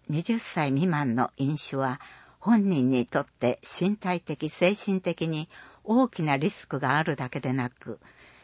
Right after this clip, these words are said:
社会的にも大きな影響を与えます。これを未然に防止するためには、学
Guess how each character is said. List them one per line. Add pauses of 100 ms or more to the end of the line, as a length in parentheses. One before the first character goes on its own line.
社
会
的
に
も (160)
大
き
な
影
響
を
与
え
ま
す。 (680)
こ
れ
を
未
然
に
防
止
す
る
た
め
に
は、 (520)
学